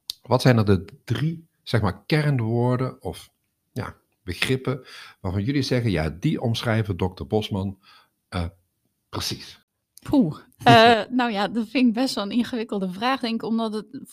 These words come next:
Speaker 2: volgens mij ook per team misschien best wel een beetje, beetje verschilt.
Speaker 1: Mhm.
Speaker 2: Ehm,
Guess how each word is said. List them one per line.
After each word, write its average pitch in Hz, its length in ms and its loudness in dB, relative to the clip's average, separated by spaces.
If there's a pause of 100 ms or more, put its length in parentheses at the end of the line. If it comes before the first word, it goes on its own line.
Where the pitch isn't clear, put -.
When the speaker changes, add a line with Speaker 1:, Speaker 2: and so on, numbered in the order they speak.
(240)
Speaker 2:
volgens 220 260 -8
mij 214 180 -8
ook 220 120 -10 (200)
per 208 240 -10
team 247 380 0
misschien 202 360 -6
best 196 160 -8
wel 202 80 -8
een 202 80 -6
beetje, 202 280 -8
beetje 214 380 -6
verschilt. - 840 -8 (100)
Speaker 1:
Mhm. 214 140 -6
Speaker 2:
Ehm, 208 520 -4